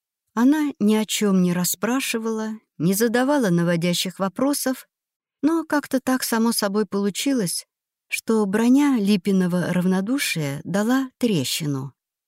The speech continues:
и она рассказала доктору Инге Николаевне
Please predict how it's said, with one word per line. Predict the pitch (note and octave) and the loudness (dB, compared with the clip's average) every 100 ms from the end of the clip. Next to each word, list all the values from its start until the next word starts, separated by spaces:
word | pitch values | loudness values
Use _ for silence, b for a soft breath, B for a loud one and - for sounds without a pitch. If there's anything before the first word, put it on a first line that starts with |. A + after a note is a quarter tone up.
| _ | _
и | F#3 | -2
она | G#3 A3 A3+ | 2 2 2
рассказала | G3 - G3+ F#3+ G#3 G3+ F3+ | 0 -2 -2 -2 0 0 0
доктору | F3+ F#3+ - F3+ E3+ E3 - | 0 -2 -2 -2 -2 -4 -4
Инге | F#3+ F#3 E3+ E3 | 0 0 2 2
Николаевне | D#3+ D#3+ E3 G3+ B3+ A#3+ A#3 A#3 | 0 0 0 0 0 0 -2 -4